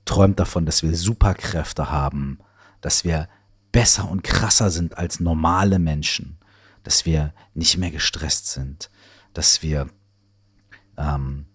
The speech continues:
alles richtig krass erledigen und dass uns nichts aus der Ruhe bringt, weil wir so viel meditieren oder weil wir Buddhisten sind oder weil wir Coaching machen und so weiter.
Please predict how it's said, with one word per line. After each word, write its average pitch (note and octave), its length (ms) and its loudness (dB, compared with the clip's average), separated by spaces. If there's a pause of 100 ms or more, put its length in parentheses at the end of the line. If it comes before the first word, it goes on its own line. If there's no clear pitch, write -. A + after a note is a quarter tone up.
alles - 320 0
richtig E2+ 320 -4
krass - 320 -2
erledigen D2+ 760 -6 (320)
und - 140 -4
dass - 140 2
uns - 220 0
nichts A2 500 6
aus - 200 -2
der F#2+ 140 4
Ruhe F2 440 2
bringt, D2 480 -6
weil E2+ 140 2
wir E2+ 60 -2
so E2 120 0
viel - 200 -2
meditieren F2 720 0
oder D2+ 180 0
weil E2 120 0
wir E2 80 0
Buddhisten E2+ 520 -2
sind D2+ 280 -2
oder D2+ 180 -2
weil D#2 120 -2
wir E2+ 60 -2
Coaching F#2+ 520 0
machen D2 240 -6
und F#2 140 -12
so D#2+ 120 -8
weiter. - 320 -10